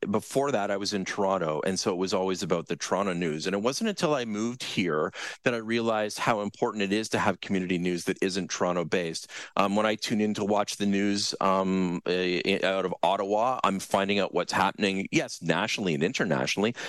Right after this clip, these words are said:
but they're always setting aside time to talk about what's happening in the Ottawa area. And so, ha-, you know, that's the only way that I found out that after a snowstorm, you need to have your car off the road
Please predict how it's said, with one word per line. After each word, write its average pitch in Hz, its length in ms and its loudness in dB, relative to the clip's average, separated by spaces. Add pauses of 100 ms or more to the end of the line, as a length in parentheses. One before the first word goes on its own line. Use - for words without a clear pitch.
(140)
but - 120 0
they're 120 140 2
always 131 260 0
setting 123 240 2
aside 117 340 0
time 113 220 2
to 104 60 -2
talk 117 220 2
about 113 120 0
what's 95 160 -4
happening 104 260 2
in 98 80 0
the 98 120 2
Ottawa 127 320 2
area. 82 500 2
And 113 100 2
so, - 240 0 (160)
ha-, 101 260 2
you 107 140 0
know, 185 140 0 (260)
that's - 240 0
the 208 80 0
only 175 140 0
way 151 160 2
that 139 100 0
I 120 80 0
found 127 300 2
out 120 160 -4
that 110 100 2
after 110 240 0
a 107 60 0
snowstorm, 107 640 0
you 98 80 4
need 110 160 4
to 113 80 4
have 107 120 -6
your 98 140 -6
car 127 340 0
off 98 120 0 (100)
the 101 80 2
road 101 380 0